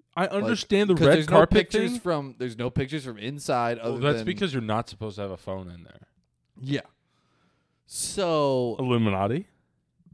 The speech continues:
Speaker 2: Dude, no, they're doing mountains of cocaine.
Speaker 1: Well, obviously, but i-, is
Speaker 2: Like,
Speaker 1: it just a party? Is that all it is?
Speaker 2: I think that's what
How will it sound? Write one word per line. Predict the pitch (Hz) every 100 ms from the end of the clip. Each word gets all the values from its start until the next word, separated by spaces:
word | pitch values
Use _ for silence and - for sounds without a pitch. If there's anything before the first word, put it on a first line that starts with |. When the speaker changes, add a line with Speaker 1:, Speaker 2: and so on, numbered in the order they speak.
| _ _
Speaker 2:
Dude, | 131 110
no, | 120 113
they're | 117 156
doing | 196 202 185 131 - - _ _ _ - _ 131
mountains | 127 127 120 139 139 139 113 110 101
of | 92
cocaine. | 107 - 110
Speaker 1:
Well, | 214
obviously, | 180 185 143 117 156 147
but | 101 110 -
i-, | 127 -
is | 143
Speaker 2:
Like, | 110 113
Speaker 1:
it |
just | - 135 147 139
a |
party? | - 127 123 139 180 190 _ _
Is | 113
that | 127 -
all | 123 135
it | 123
is? | 104 82
Speaker 2:
I | 131
think | 139 - 165 165
that's | 147 -
what | 123